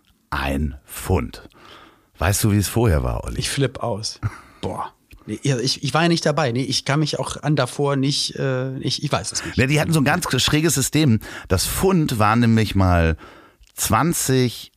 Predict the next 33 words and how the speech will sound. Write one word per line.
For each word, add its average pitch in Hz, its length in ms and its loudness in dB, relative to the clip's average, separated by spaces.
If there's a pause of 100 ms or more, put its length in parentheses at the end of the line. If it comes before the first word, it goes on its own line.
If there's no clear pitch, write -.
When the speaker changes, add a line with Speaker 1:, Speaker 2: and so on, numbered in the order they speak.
(100)
Speaker 1:
Schilling 160 640 4 (400)
und 113 300 4 (120)
zwanzig, 139 480 0
äh, 98 120 0
ein 135 260 2
Schilling 151 560 2 (260)
waren 117 460 4 (240)
zwölf 117 480 0
Pence. 110 600 2
Also 95 180 2
da 85 140 0
kann 123 180 2
ja 98 80 2
kein 110 180 2
Mensch 98 220 4
mit 87 120 2
rechnen. 85 400 -2 (440)
Aber 104 160 2
die 110 100 4
haben 123 100 2
sich 127 140 -2
tierisch 160 320 0
angestellt, 123 560 0 (260)
heute 135 220 0
vor 127 160 -2
fünfzig 127 380 0
Jahren 107 200 2 (300)
und 101 220 4
heute 156 320 2
vor 123 280 0
sechzehn 95 760 -2
Jahren, 58 500 -2 (520)
zweitausendfünf, 107 960 0